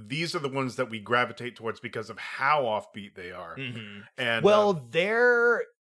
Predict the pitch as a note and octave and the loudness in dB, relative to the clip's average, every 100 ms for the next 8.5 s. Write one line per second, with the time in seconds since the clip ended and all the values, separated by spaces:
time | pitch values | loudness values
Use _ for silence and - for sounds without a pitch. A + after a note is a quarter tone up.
0 | _ C3+ E3+ G#3 - F#3+ G#3+ F#3 C3+ D#3 | _ -6 0 0 2 2 4 2 2 2
1 | E3+ D#3 D3 C#3+ C#3 - D3+ B2+ B2+ C#3+ | 2 0 -8 -8 -8 -10 -10 -12 -4 -2
2 | C#3 C3+ - C#3+ C3 A#2+ A#2 A#2 G#2+ A2 | -2 -6 -6 -4 -4 -6 -10 -12 -8 -4
3 | B2 G#2 - - - - B2+ G#2+ - - | -4 -4 -10 -12 -12 -12 -10 -10 -12 -12
4 | B2+ G#2 - - - A#2+ D#3+ - - D3 | -10 -10 -12 -18 -12 -8 -8 -6 0 0
5 | C#3+ A2+ C3 B2+ G2+ G#2 - D3 F3 A2 | 0 -4 -8 -8 -10 -12 -10 -8 -10 -6
6 | A2 A2 - D#2+ - - C3+ B2+ C#3+ C#3 | -6 -6 -12 -18 -16 -6 -6 0 0 0
7 | C3 A#2 A#2+ G#2 - A#2 A#2 A2+ G#2 G2+ | -4 -10 -8 -10 -2 2 4 2 -6 -10
8 | G2 C3 C4+ D4+ | -10 2 2 4